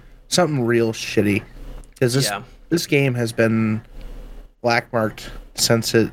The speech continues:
Speaker 1: released. Before release, honestly, like, it's just, I, I don't understand where,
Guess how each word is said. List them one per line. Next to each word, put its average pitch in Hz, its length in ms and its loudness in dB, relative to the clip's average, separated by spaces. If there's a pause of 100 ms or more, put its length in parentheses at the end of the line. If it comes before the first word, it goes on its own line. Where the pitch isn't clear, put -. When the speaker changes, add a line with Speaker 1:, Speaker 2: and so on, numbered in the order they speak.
Speaker 1:
released. 104 600 0 (920)
Before 147 340 2
release, 110 460 -2
honestly, 110 480 0
like, 104 280 -2 (460)
it's 117 220 2
just, - 300 2 (120)
I, 117 240 0
I 120 40 4
don't 113 200 0
understand 113 520 2
where, 110 220 0